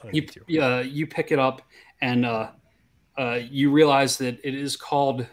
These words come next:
Speaker 2: the, the, the scroll is called the Taste, and something about it, when, when, when the ca-, the caster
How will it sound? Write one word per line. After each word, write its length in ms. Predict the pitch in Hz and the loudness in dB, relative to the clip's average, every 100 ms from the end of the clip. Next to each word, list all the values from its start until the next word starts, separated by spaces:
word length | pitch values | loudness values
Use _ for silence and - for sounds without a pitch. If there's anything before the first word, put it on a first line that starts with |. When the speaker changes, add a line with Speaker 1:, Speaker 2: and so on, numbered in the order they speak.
| _ | _
Speaker 2:
the, 180 | 131 131 | -2 -2
the, 380 | 117 120 117 127 | 2 2 2 -2
the 120 | 131 | -8
scroll 360 | 127 - 170 170 | -4 0 2 4
is 100 | 139 | 4
called 260 | - 143 117 | 2 0 -2
the 60 | |
Taste, 640 | 117 - 131 104 - - - _ _ _ _ - | -6 -4 -2 -2 -6 -8 -20 _ _ _ _ -8
and 380 | 135 127 123 - _ _ _ _ _ - | -2 2 2 -2 _ _ _ _ _ -8
something 380 | - 190 202 160 | -2 -2 2 2
about 300 | 139 131 131 | 6 6 6
it, 180 | 131 | 2
when, 220 | 143 131 131 131 | 0 0 0 -2
when, 420 | 135 131 139 139 | 2 4 2 -2
when 360 | 139 127 123 117 | 0 2 2 0
the 180 | 123 117 | 0 -2
ca-, 200 | - 131 - | -4 -16 -12
the 80 | 135 | -8
caster 760 | - 156 147 - 135 117 - | 0 0 0 -2 -2 -2 -8